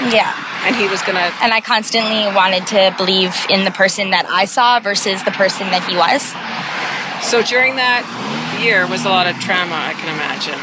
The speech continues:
Speaker 1: More than I could explain.
Speaker 2: Were you able to call anyone, or did he keep all the phone from you and you couldn't?
Speaker 1: Most of the time he kept a phone from me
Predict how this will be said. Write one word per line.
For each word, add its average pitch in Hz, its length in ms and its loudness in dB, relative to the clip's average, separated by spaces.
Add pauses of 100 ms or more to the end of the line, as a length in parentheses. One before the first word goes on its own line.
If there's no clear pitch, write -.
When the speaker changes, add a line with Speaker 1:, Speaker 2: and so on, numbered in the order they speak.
(640)
Speaker 1:
More 214 200 4
than 208 140 2
I 202 100 4
could 196 160 0
explain. 190 380 2 (440)
Speaker 2:
Were 214 60 4
you 220 180 2
able 220 360 4
to 226 100 -4
call 208 360 2
anyone, 233 440 2
or 185 140 -2
did 185 160 -2
he 190 60 0
keep 202 260 -6
all 190 120 4
the 185 60 -8
phone 185 300 -4
from 190 220 -4
you 180 200 -2
and 170 120 -6
you 165 120 -6
couldn't? 170 380 -6
Speaker 1:
Most 285 280 4
of 285 60 -2
the 311 60 2
time 277 200 4
he 247 100 4
kept 240 200 0
a 226 60 0
phone 196 240 2
from 220 180 -4
me 214 240 -2